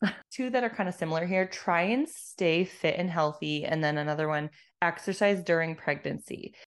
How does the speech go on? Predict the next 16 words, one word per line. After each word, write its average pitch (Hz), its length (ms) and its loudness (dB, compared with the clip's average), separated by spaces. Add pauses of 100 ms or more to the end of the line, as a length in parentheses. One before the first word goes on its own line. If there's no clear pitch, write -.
I 202 160 -6
feel 359 180 -2
like 349 140 0
all 226 160 -8
of 214 40 -8
these 196 160 -2
are 170 160 -4 (160)
easier 370 380 0
said 359 220 -2
than 311 160 0
done. 294 240 0 (680)
Yeah, 208 380 2
but - 280 0
staying 311 400 0
fit 190 280 6
is, 170 220 2